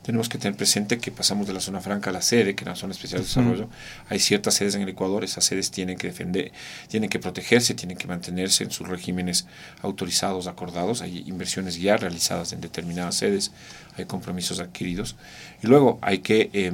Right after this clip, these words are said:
Speaker 1: manejar esto de, de las zonas francas, eh, de una manera, eh, prudente, siendo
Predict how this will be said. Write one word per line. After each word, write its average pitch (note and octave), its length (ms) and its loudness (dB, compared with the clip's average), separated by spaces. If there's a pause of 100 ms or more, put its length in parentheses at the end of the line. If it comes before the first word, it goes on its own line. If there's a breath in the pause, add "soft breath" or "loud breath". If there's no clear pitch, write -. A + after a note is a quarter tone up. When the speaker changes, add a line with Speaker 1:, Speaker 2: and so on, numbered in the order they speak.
(120)
Speaker 1:
manejar F2+ 400 -4
esto G2 400 0
de, F2+ 320 -2
de F#2+ 160 -4
las F2 120 -4
zonas F#2 220 -4
francas, F#2 460 -2 (500 loud breath)
eh, F2+ 400 -6 (200)
de F2+ 160 -6
una F#2+ 120 -2
manera, F#2 480 -2 (140)
eh, F2+ 260 -6
prudente, F#2+ 600 0
siendo F#2 580 -2